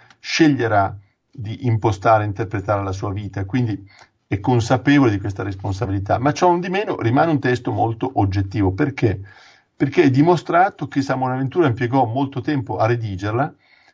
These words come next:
e scrupolosamente si recò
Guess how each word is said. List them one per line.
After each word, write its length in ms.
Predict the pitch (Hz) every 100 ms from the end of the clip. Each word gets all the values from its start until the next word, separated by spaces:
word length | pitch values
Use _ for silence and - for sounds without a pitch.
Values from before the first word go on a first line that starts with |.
| _ _
e 220 | 370 381 -
scrupolosamente 1120 | - 185 240 247 147 131 120 107 98 98 110
si 180 | - 170
recò 400 | 180 - 113